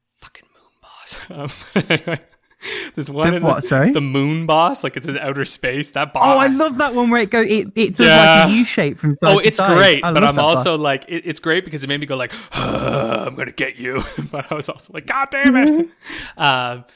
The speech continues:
Speaker 1: but yeah, I, I just think that's kind of the flaw of it, um, in itself.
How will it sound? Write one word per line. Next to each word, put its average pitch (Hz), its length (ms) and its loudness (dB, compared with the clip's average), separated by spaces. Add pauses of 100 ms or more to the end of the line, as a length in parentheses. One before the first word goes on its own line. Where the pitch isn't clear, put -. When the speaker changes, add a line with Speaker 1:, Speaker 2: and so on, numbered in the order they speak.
(280)
Speaker 1:
but 165 220 -4
yeah, 143 500 0
I, 165 260 -8
I 185 40 -4
just 208 200 -10
think 220 160 -14
that's 151 180 -8
kind 139 160 -8
of 127 80 -12
the 117 60 -16
flaw 110 500 -12
of 143 160 -14
it, 160 180 -14 (120)
um, 120 460 -18 (800)
in 143 100 -16
itself. 131 380 -10